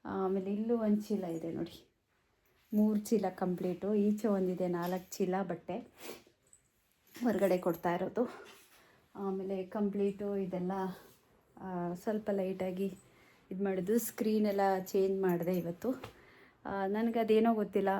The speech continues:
ಮನೆ ಕ್ಲೀನಾಗಿರಬೇಕು ಅಂತ, ಆ, ಯಾವಾಗಲೂ ಮೈಂಡಲ್ಲಿ ಕುತ್ಕೊಂಡ್ಬಿಟ್ಟಿದೆ. ಹಂಗಾಗಿ ಸ್ವಲ್ಪ ಮನೆಯೆಲ್ಲ ನೀಟಾಗಿ, ಅಂದರೆ ಅಷ್ಟು ಕಂಪ್ಲೀಟ್ ಆಗಿಲ್ಲ, ಫಸ್ಟು ಬಟ್ಟೆಗಳ್ನ ಕ್ಲೀನ್ ಮಾಡಬೇಕಲ್ಲ, ಹಂಗಾಗಿ ಬಟ್ಟೆ ಕೆಲಸ ಅಂತೂ ಕಂಪ್ಲೀಟು ಮುಗೀತು.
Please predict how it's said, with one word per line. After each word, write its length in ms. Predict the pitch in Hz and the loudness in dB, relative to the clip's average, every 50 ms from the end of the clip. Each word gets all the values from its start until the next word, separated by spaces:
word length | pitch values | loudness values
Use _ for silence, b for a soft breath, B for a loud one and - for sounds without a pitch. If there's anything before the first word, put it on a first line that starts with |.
| - - | 0 0
ಮನೆ 520 | - 208 202 196 190 202 202 202 202 196 | 2 2 4 4 4 4 4 4 2 0
ಕ್ಲೀನಾಗಿರಬೇಕು 920 | 190 196 - 196 190 196 202 208 202 190 190 180 180 190 196 196 - - 190 | 0 -2 -2 0 2 4 4 2 2 0 -2 -2 0 0 -2 -2 -2 -2 0
ಅಂತ, 260 | 190 190 180 180 202 202 196 190 180 - - - - - - | 0 0 0 0 0 -2 0 -2 -4 -6 -8 -14 -20 -12 -10
ಆ, 220 | - - 196 190 190 | -8 -6 -6 -6 -4
ಯಾವಾಗಲೂ 500 | - 202 208 196 202 214 214 226 226 214 | 0 0 0 2 2 2 2 2 2 2
ಮೈಂಡಲ್ಲಿ 560 | 208 202 190 202 202 202 202 202 202 202 196 | 2 2 4 4 6 6 6 6 4 2 0
ಕುತ್ಕೊಂಡ್ಬಿಟ್ಟಿದೆ. 680 | 196 185 - - - 196 190 185 180 180 175 190 208 208 B B 165 175 B B B B B - | -4 -10 -10 -6 -2 0 0 2 2 2 0 0 -2 -4 B B -4 -4 B B B B B -2
ಹಂಗಾಗಿ 520 | 196 202 196 196 190 185 208 214 214 214 | 0 2 2 2 2 2 4 4 4 4
ಸ್ವಲ್ಪ 380 | 214 - - 185 185 185 190 208 196 196 190 185 B B B B B B 202 | 2 2 2 2 2 2 4 4 4 4 4 0 B B B B B B 2
ಮನೆಯೆಲ್ಲ 340 | 196 190 190 190 196 190 196 | 4 4 4 4 2 2 4
ನೀಟಾಗಿ, 600 | 190 185 185 180 190 180 175 196 196 196 - - B B B B B B B B B B | 4 4 4 2 0 0 0 0 0 -2 -2 -6 B B B B B B B B B B
ಅಂದರೆ 440 | 185 180 175 180 190 214 247 262 254 | -2 2 4 4 6 8 8 8 8
ಅಷ್ಟು 480 | 220 196 196 185 - - - - - - | 6 6 4 2 2 0 6 6 6 10
ಕಂಪ್ಲೀಟ್ 440 | - 233 214 208 240 254 254 247 | 10 8 8 10 8 8 8 8
ಆಗಿಲ್ಲ, 280 | 233 208 214 220 226 233 233 240 | 6 4 4 4 6 6 6 6
ಫಸ್ಟು 760 | 226 - - 208 208 208 - - - - 262 262 247 233 214 | 4 2 0 0 0 0 0 -6 -2 2 4 6 6 6 4
ಬಟ್ಟೆಗಳ್ನ 580 | 196 190 202 196 - 233 226 226 226 220 220 220 214 | 4 2 2 2 4 2 2 4 4 2 2 0 2
ಕ್ಲೀನ್ 280 | - 226 214 220 214 202 | 4 6 6 8 8 6
ಮಾಡಬೇಕಲ್ಲ, 440 | 196 190 180 196 196 - 185 180 185 185 180 - B B B B B - | 6 6 4 2 2 2 2 4 4 2 0 -4 B B B B B -6
ಹಂಗಾಗಿ 340 | 190 196 196 196 190 208 214 | -4 -2 -2 0 2 2 2
ಬಟ್ಟೆ 280 | 190 190 185 - 214 | 2 2 2 2 2
ಕೆಲಸ 280 | 208 214 208 208 202 - 202 | 4 6 4 4 4 4 2
ಅಂತೂ 180 | 190 180 - 208 | 2 2 0 -2
ಕಂಪ್ಲೀಟು 480 | - - 185 180 190 208 214 208 226 | -2 -2 -2 2 6 6 6 6 8
ಮುಗೀತು. 560 | 220 208 190 170 185 208 - - 294 311 B | 6 6 6 6 2 2 4 4 4 4 B